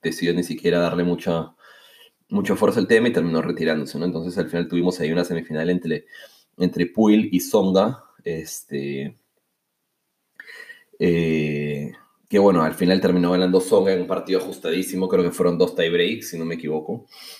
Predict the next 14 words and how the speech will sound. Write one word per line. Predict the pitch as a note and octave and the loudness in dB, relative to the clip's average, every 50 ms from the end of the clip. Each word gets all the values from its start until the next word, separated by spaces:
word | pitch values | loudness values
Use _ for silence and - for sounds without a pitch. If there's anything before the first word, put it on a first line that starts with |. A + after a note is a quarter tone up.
| _ - | _ -10
y | A2+ A2+ | -8 -4
tuvi-, | A2+ A2 G#2+ G#2 G#2 | 0 2 2 4 4
terminamos | G#2 F#2+ F#2+ G2 G2 G2+ G2+ - | 4 4 4 4 4 2 2 0
con | - F#2+ | 0 2
una | F#2+ F#2+ | 2 0
final | - - F2+ F2 F2+ F2 | 0 0 2 2 2 2
Tsonga-Bedén, | - - G2 F#2 F2+ F#2 F2+ F2 E2 E2 E2+ E2+ F2 F#2 G2 - - - _ _ _ _ _ _ _ - | 2 2 2 4 6 6 6 6 6 4 4 4 2 2 -2 -4 -8 -14 _ _ _ _ _ _ _ -14
en | - D#2+ | -12 -10
el | E2 - | -4 0
cual | F#2 F2+ E2+ | 0 0 0
Tsonga | E2 - - F#2 F2 F2 F2 F2 F2 F2 E2 D#2+ - - _ _ _ _ _ _ _ _ _ | 0 0 0 0 2 2 2 2 2 0 -2 -4 -8 -12 _ _ _ _ _ _ _ _ _
terminó | - F2+ D#2+ E2 E2+ E2+ E2+ F2 F2 | -8 -6 -4 -4 -2 -2 0 0 0
ganando, | F2+ F2 F2 F2 E2+ E2 E2 E2 F2 E2+ E2+ E2 E2 D#2+ D#2 D2 - - _ _ _ _ _ _ - | 0 0 0 0 -2 -2 0 0 0 2 2 2 0 0 -2 -4 -6 -12 _ _ _ _ _ _ -16
eh, | - D#2 D#2 D2+ D2 C#2+ C#2+ - E2+ - - | -14 -12 -12 -10 -10 -12 -12 -12 -14 -18 -20